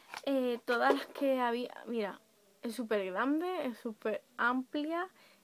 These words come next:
y me gusta mucho. Todas las que había, pues, tenía, eh, eran así, ¿no? Y, por ejemplo, una biselada y abajo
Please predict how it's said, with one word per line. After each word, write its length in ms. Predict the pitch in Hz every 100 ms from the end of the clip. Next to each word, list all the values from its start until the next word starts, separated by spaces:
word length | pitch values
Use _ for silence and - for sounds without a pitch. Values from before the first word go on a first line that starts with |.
| _ -
y 240 | 277 311
me 140 | 269
gusta 280 | 208 208 -
mucho. 360 | 220 208 240 226
Todas 240 | 247 240
las 120 | 254
que 160 | - 277
había, 320 | 254 277 330
pues, 340 | 330 - 233 226
tenía, 580 | - 220 202 185 165 - _ _ _ _ - _ _ -
eh, 880 | 190 240 226 214 208 202 202 202 196 202 196 180 - - _ -
eran 240 | 233 196 196
así, 360 | 226 - 311
¿no? 180 | 285 339
Y, 60 | 311
por 120 | 240
ejemplo, 480 | 233 226 220 214 -
una 280 | 247 277
biselada 760 | 269 262 - 262 294 311 320 311
y 120 | 247
abajo 440 | 226 240 - 294